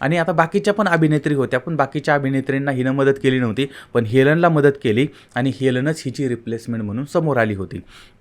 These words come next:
आणि याच्यामुळं काय झालं की लोकांनी हेलनला पुढं, म्हणजे निर्माते आता हेलनच्या मागं जायला लागले आणि कुक्कूला, आता कुक्कू थोडीशी, अम, जास्त वयाची झालेली आणि अनेक चित्रपटात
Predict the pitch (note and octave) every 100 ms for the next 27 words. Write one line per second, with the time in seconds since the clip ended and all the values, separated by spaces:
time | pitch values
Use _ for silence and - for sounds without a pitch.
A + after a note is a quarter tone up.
0 | _ _ _ _ - C#3 C3+ C#3 E3 D#3+
1 | D#3+ D3+ C3+ C3+ - - D#3 C#3+ C3+ C#3+
2 | C#3 D3+ - _ - C#3 D3+ E3 D#3+ D3
3 | A#2+ A#2 C#3 C3 C3+ C#3+ D3 C#3 C#3+ B2
4 | C3+ D3+ D#3+ D3+ C#3 B2+ A#2+ A#2 G#2+ A#2+
5 | E3+ - - A#2 C3 - A#2+ B2+ C3+ E3
6 | C3+ - D3+ - D#3 C#3 C#3 C3+ D#3 D3+
7 | - - A2+ A2+ B2+ - D3 C3+ C3+ C3
8 | C#3 A#2+ B2+ B2+ B2+ C#3+ C3+ D3+ D3+ C3+
9 | C3+ C3 B2